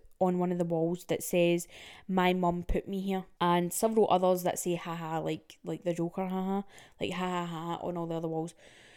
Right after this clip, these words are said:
So anytime I seen this, uh, it was basically trying to claim that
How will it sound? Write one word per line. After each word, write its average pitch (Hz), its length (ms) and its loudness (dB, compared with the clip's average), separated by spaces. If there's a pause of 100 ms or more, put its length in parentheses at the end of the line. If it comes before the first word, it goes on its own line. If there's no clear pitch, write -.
(220)
So 233 460 8 (260)
anytime 302 440 8
I 277 60 4
seen 196 300 2
this, 196 440 2 (520)
uh, 190 280 4
it 196 140 4
was 190 140 4
basically 208 560 4
trying 190 300 2
to - 60 -6
claim 185 520 2
that 180 440 2